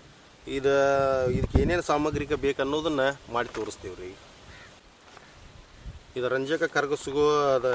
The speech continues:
ಬ್ಯಾಕ್ಟೀರಿಯಾ ಇದ್ರಿ ಇದು. ಇದನ್ನ ಎಂಬತ್ತು ಗ್ರಾಮ್ ತಗೊಂತೇವ್ರಿ ಈಗ ಇದು.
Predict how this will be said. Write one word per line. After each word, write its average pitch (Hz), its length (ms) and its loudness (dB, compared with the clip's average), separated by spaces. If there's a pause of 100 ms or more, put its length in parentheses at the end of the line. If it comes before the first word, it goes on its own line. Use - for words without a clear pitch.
(500)
ಬ್ಯಾಕ್ಟೀರಿಯಾ 143 440 0
ಇದ್ರಿ 98 340 -6
ಇದು. 113 300 -8 (800)
ಇದನ್ನ 143 220 0
ಎಂಬತ್ತು 143 580 2
ಗ್ರಾಮ್ 151 560 2
ತಗೊಂತೇವ್ರಿ 107 420 -4
ಈಗ 90 80 -12
ಇದು. - 260 -16